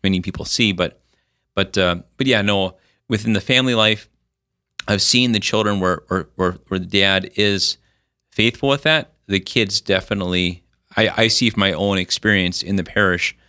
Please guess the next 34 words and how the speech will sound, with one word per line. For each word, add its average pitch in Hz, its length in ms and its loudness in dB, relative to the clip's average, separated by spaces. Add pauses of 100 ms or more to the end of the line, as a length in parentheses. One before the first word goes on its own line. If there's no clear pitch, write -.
(280)
where 101 120 2
the, 87 180 -4 (120)
where 98 80 -2
the 95 80 0
fathers, 95 440 2
where 92 140 -2
they're 90 140 0
invested, 87 640 -2 (260)
that 85 100 -14
the 95 80 -4
kids 90 380 -4
are 82 120 -10
also 87 340 -8
invested, 82 500 -4
whether 85 260 -2
it's, - 320 -4 (600)
um, 85 400 -10 (200)
you 95 140 -8
know, 82 200 -8 (440)
uh, - 120 -18 (920)
dad 90 380 2
is 87 480 -2 (220)
coming 95 280 2
to 90 60 -4
church - 260 -4
with 123 200 -4
us 120 220 2
on 110 40 0
a 104 40 2
regular 92 220 0
basis. 113 680 0
He's 95 240 -6
involved 90 600 2
with 82 300 -4